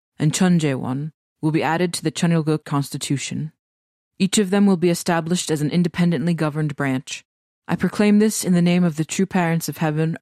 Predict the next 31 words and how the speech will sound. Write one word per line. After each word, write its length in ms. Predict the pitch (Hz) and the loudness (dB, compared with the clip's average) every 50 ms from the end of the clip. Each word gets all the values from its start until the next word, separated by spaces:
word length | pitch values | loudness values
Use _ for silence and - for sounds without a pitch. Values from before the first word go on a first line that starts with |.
| - | -4
earth, 280 | - 160 170 180 - _ _ - | -2 -2 -2 -2 -4 _ _ -6
and 140 | - 147 151 | -4 -2 0
humankind 680 | 147 165 165 160 160 156 - 165 151 139 135 139 143 131 - | 2 2 2 2 2 0 0 -2 0 0 0 -2 -2 -4 -6
before 300 | 151 143 - - 143 147 | -8 -6 -4 -2 -2 0
Heavenly 320 | 151 156 151 160 165 165 | 0 -2 0 0 0 -2
Parent 340 | 156 - 165 151 156 160 151 - | 0 -2 -2 -2 -2 -4 -4 -4
and 120 | 147 147 | -4 -4
the 40 | 143 | -4
cosmos. 680 | - - 143 135 135 147 123 - 156 151 - - - _ _ _ _ _ _ _ _ _ - | -4 -4 -6 -6 -4 -6 -6 -6 -6 -8 -10 -14 -16 _ _ _ _ _ _ _ _ _ -2
This 220 | 160 180 180 - | -2 -2 -2 -2
time 400 | - - 196 190 196 208 214 214 | -2 0 0 2 2 2 2 2
I 120 | - 175 170 | 2 0 0
announced 420 | 165 170 170 170 180 180 - - | 2 2 2 2 0 -2 -4 -8
three 320 | - - - - 190 196 196 | -10 -10 -4 0 2 2 2
administrative 720 | 185 165 175 175 180 180 - - 185 180 170 180 170 160 | 2 2 2 2 2 0 0 0 0 0 0 0 -2 0
branches 480 | 165 165 156 151 156 - 165 156 151 - | -2 0 0 0 -2 -2 -4 -4 -4 -4
for 140 | - - | -8 -8
Chunilguk. 720 | - - - 165 160 156 156 147 - 127 - _ - - _ _ _ _ _ _ _ _ - | -4 -2 0 2 2 2 0 0 -2 -4 -6 _ -14 -20 _ _ _ _ _ _ _ _ 0
We 80 | 170 | 2
will 100 | 165 175 | 2 2
strengthen 520 | 165 - - - 190 185 190 - 220 208 208 | 0 0 0 0 2 0 2 2 2 2 4
the 120 | 180 160 | 2 2
Chunui 480 | - - - 185 175 175 170 170 170 165 | -2 0 0 2 4 4 4 4 2 2
One. 400 | 147 143 135 135 135 151 165 - _ _ _ _ _ _ _ _ - | 0 -2 -2 -4 -4 -4 -6 -8 _ _ _ _ _ _ _ _ -6
With 100 | 151 - | -4 0
the 100 | 180 165 | 0 0
launching 440 | 160 170 175 180 - - 196 185 | 2 2 0 0 0 0 2 2
of 80 | 175 151 | 2 2
the 80 | 156 156 | 0 -2
Chunui 440 | - - 185 175 170 170 170 165 | 0 0 2 2 4 4 4 2
One, 380 | 160 143 143 135 131 135 151 | 2 0 0 0 -2 -2 -6